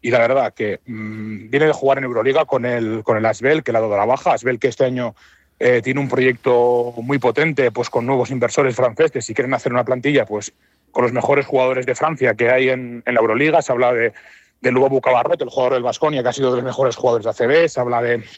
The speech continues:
de Francisco, que está jugando en Zalgiris Kaunas, también que juega aquí en Manresa, y bueno, no tiene sitio,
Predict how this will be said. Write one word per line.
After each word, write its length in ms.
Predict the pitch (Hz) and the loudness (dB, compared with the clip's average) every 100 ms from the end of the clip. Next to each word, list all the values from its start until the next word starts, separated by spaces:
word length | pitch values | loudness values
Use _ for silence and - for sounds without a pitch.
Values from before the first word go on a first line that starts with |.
| - | -4
de 140 | 135 | -2
Francisco, 680 | 127 127 107 165 - 160 160 - _ _ _ | 0 -2 0 -2 0 0 0 -2 _ _ _
que 180 | - 123 | -2 0
está 140 | 120 135 | 0 -2
jugando 280 | 131 123 120 | 0 0 0
en 160 | 117 | -2
Zalgiris 380 | 120 120 120 120 | -2 -2 -2 -2
Kaunas, 340 | 160 156 151 | 2 2 2
también 160 | 127 127 | -2 -2
que 60 | 127 | -2
juega 160 | 123 | -2
aquí 80 | 117 | -2
en 60 | 120 | -2
Manresa, 360 | 117 123 - | -2 -4 0
y 60 | 131 | 0
bueno, 240 | 113 92 _ _ - | 0 -6 _ _ -14
no 160 | - 131 | -2 0
tiene 180 | 127 123 | 0 -2
sitio, 640 | - 127 127 123 123 120 | -4 -2 2 4 4 2